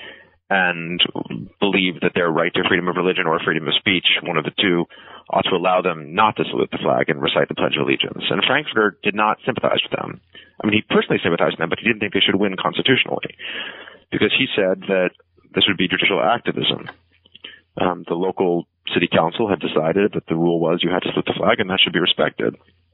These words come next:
And after the case was decided, eight to one on,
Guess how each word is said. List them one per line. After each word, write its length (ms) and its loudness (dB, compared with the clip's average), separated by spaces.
And 280 0
after 240 0
the 100 0
case 300 0
was 100 2
decided, 640 0
eight 200 2
to 100 0
one 340 0
on, 240 0